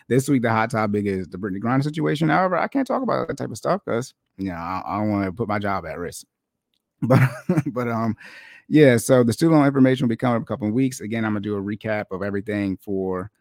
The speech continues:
um, this, uh, going into next year as far as what the I R S limits are for the four oh one K, Roth I R A, et cetera, et cetera, tax brackets,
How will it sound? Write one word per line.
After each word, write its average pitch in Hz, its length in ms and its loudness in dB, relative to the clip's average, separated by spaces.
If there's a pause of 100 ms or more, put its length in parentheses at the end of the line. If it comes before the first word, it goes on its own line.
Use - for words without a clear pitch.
(300)
um, 95 400 -2
this, 101 320 -4
uh, 95 180 -4
going 104 180 -4
into 98 180 -6
next 104 260 -4
year 98 120 -4
as 98 120 -8
far 92 240 -2
as 92 80 -8
what 90 100 -14
the 82 60 -6
I 71 320 -4
R 92 160 0
S 92 180 -4
limits 92 260 -2
are 95 200 -2
for 95 140 -6
the 85 80 -6
four 95 200 -2
oh 90 40 -4
one 90 140 -4
K, 87 300 -8
Roth 87 260 -6
I 85 120 -2
R 82 140 -4
A, 90 40 -6
et 95 120 -10
cetera, 92 200 -4
et - 80 -10
cetera, 117 300 0
tax 107 320 0
brackets, 104 360 -2